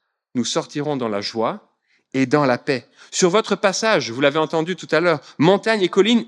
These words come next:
explosent en acclamations et tous les arbres de la campagne battent des mains. Bon, c'est une image. Mais les acteurs physiques de la terre promise, quand ils voient arriver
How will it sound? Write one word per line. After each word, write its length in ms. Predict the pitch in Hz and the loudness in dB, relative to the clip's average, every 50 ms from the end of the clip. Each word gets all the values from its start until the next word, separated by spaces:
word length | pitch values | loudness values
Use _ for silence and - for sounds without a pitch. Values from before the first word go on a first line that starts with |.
| - _ - | -6 _ -2
explosent 600 | 190 190 - - - - - 226 262 269 269 220 | 0 0 0 -4 -6 -6 -4 -2 0 2 2 2
en 100 | 208 180 | 2 2
acclamations 640 | 185 185 - 202 202 196 190 175 - - - 240 220 | 2 0 0 -2 -2 -2 -2 -2 -4 -4 -2 -2 -2
et 60 | 190 | -2
tous 120 | - - 196 | -4 -2 -2
les 220 | 175 165 156 - | -2 -2 0 -2
arbres 240 | 185 185 175 156 147 | -4 -4 -6 -6 -6
de 60 | 147 | -4
la 100 | 135 131 | -4 -4
campagne 500 | - - 170 160 - - 160 160 139 117 | -6 -10 -12 -12 -10 -10 -10 -10 -10 -12
battent 360 | 104 101 120 123 131 - - | -10 -10 -10 -10 -10 -12 -14
des 140 | 117 117 120 | -12 -12 -10
mains. 240 | 123 131 123 123 123 _ _ _ _ - | -10 -10 -12 -14 -16 _ _ _ _ -20
Bon, 60 | - | -20
c'est 220 | - - 123 - | -20 -20 -18 -14
une 120 | 120 117 120 | -10 -8 -8
image. 460 | 135 160 170 180 151 113 - - _ _ _ _ _ _ _ _ _ _ _ _ _ - | -6 -6 -6 -6 -6 -8 -10 -16 _ _ _ _ _ _ _ _ _ _ _ _ _ -2
Mais 240 | 135 147 147 143 _ _ _ _ _ _ _ _ _ _ _ _ _ _ _ _ - | -2 0 0 -2 _ _ _ _ _ _ _ _ _ _ _ _ _ _ _ _ -6
les 280 | 127 131 143 143 147 | -4 -4 -2 -2 -2
acteurs 600 | 175 170 - - - 214 190 196 175 147 131 - - _ _ _ _ _ _ _ | -2 -4 -4 -6 -6 -4 -2 -2 -4 -4 -8 -10 -12 _ _ _ _ _ _ _
physiques 560 | - - - 226 214 185 208 240 233 233 _ | -18 -8 -6 -6 -4 -2 -2 -4 -4 -4 _
de 80 | - | -6
la 160 | 151 139 135 139 | -4 -4 -6 -6
terre 220 | - 202 190 170 | -6 -8 -8 -8
promise, 400 | - - 170 160 180 185 175 - | -8 -8 -8 -6 -6 -8 -10 -10
quand 140 | - 165 156 | -8 -6 -6
ils 120 | 143 131 | -6 -6
voient 240 | 123 139 180 202 202 | -6 -4 -2 -2 -2
arriver 440 | 185 170 175 185 175 202 190 175 | -2 -2 -4 -4 -2 -2 -2 -4